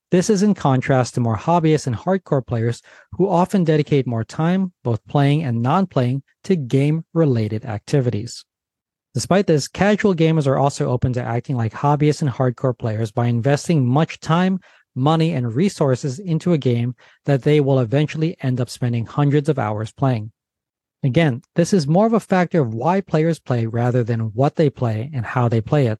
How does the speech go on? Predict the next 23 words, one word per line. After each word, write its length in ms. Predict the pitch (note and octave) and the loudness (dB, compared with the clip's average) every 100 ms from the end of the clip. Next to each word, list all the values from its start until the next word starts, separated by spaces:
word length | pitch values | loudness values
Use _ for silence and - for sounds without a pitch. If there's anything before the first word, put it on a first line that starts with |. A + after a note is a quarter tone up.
| - | -4
that 160 | A#2+ | -2
defines 600 | C#3+ - - A2+ A2+ A#2+ - - | -2 -2 0 0 0 -2 -12 -4
casual 520 | B2+ A2+ G2+ A2+ A2 | -2 0 0 -2 0
gamers. 560 | B2 B2 G#2+ G#2+ - _ _ _ _ _ _ _ - | 0 -2 -4 -8 -14 _ _ _ _ _ _ _ -2
This 220 | F#3+ G3+ | -2 0
episode 420 | B3 G#3+ - G#3 | 0 0 2 2
began 500 | F#3 E3 C3 B2+ C3 | 2 2 2 2 2
with 120 | B2 | 2
a 60 | A#2+ | 0
question 400 | - D3 C3+ C3+ | 0 0 0 -2
of 160 | B2 - _ _ | -2 -4 _ _
who 360 | - G#3+ A#3 | 0 0 2
are 240 | F3 C#3+ D#3 | 2 0 0
casual 500 | - B2 A#2 C3 A2+ | -2 -2 -2 -4 -6
players, 600 | - C#3 A2+ A2+ - _ _ _ _ | -2 -2 -2 -8 -16 _ _ _ _
but 100 | C3+ | 0
a 40 | C3 | 2
more 240 | C3+ C#3 - | 2 0 0
apt 260 | G#3 - | 0 0
question 440 | - C#3+ A#2 - C3 | -2 0 0 -2 -2
to 120 | C3+ | -2
ask 440 | C3+ A#2+ A#2 - | -2 -4 -4 -4
is 180 | C3 A#2 | -8 -8